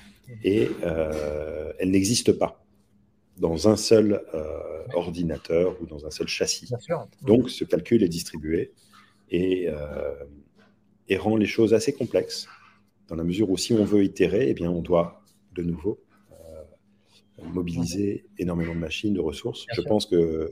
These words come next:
Speaker 2: le modèle G P T coûte dix millions de dollars à entraîner.
Speaker 1: Oui. Oui, oui, tout à fait.
Speaker 2: Un entraînement. C'est pour ça que les gens disent, en effet, le modèle s'arrête, euh, en deux mille vingt et un.
Speaker 1: Ouais.
Speaker 2: Euh,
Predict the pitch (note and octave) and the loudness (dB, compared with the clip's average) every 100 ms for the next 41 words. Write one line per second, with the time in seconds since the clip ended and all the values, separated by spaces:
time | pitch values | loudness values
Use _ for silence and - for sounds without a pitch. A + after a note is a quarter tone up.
0 | - E2 E2 E2+ E2 - - - - G#2+ | -8 -8 -6 -4 -6 -10 -18 -20 -10 -10
1 | A2+ _ _ _ _ _ - A2 - - | -10 _ _ _ _ _ -8 -6 -6 -2
2 | F#2+ G#2 F#2+ G2+ G2 E2+ D#2+ D#2+ E2 G2+ | 6 6 8 4 4 0 0 0 0 -2
3 | A2+ _ _ _ F2 E2+ B2+ B2 - _ | -10 _ _ _ -4 -2 2 2 2 _
4 | _ _ _ _ - C#3 C#3 B2+ A#2+ - | _ _ _ _ -4 0 2 0 -2 -4
5 | A2+ B2 A#2+ A2 G2+ E2+ - - - _ | 4 8 10 8 4 -2 -4 -12 -20 _
6 | _ - - - G#2 F2+ D2+ D#2 - - | _ -14 -4 -2 2 2 0 -2 -10 -14
7 | D#2+ F2+ E2+ F#2 G2+ G2+ - A#2+ G#2 D#2 | -12 -6 -6 -4 0 0 2 4 4 0
8 | D#2 F#2+ F2 C#2 - - - - F2+ G2 | 2 2 2 -2 -10 -18 -6 -2 0 -2
9 | - - D#2+ D#2 - - - - F2 F#2 | -4 -10 -10 -10 -12 -16 -14 -8 -2 4
10 | A2 G2 F#2+ F#2 F2+ - _ _ _ _ | 4 4 2 0 -2 -4 _ _ _ _
11 | - C3+ B2+ D2+ D2+ D2+ D2+ D2+ | -14 -4 -4 -4 -8 -10 -8 -8